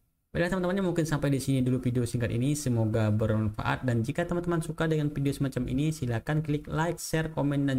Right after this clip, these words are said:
juga di subscribe. Karena channel ini akan membahas tentang seputar dunia desain yang menggunakan open source. Baiklah, saya Indra mengucapkan wassalamualaikum warahmatullahi wabarakatuh.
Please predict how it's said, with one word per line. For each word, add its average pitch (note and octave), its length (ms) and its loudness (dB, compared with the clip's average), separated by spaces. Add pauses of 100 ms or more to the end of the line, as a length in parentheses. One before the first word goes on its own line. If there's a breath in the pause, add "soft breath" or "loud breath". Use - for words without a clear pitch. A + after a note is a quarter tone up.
juga B2 160 0
di A#2 160 2
subscribe. A#2 560 -4 (320 loud breath)
Karena D#3+ 240 0
channel D#3 240 0
ini C#3 240 2
akan A#2+ 160 -2
membahas A2 320 0
tentang G#2+ 320 0
seputar A2+ 480 -4
dunia A2 320 0
desain A#2 320 2
yang A#2+ 160 0
menggunakan A2 640 -2 (160)
open B2 320 -2
source. G#2+ 480 -6
Baiklah, F#2+ 320 -8
saya B2+ 160 -2
Indra C3 160 0
mengucapkan D3 480 0
wassalamualaikum F#3+ 640 -4
warahmatullahi B2 960 -2
wabarakatuh. - 640 -6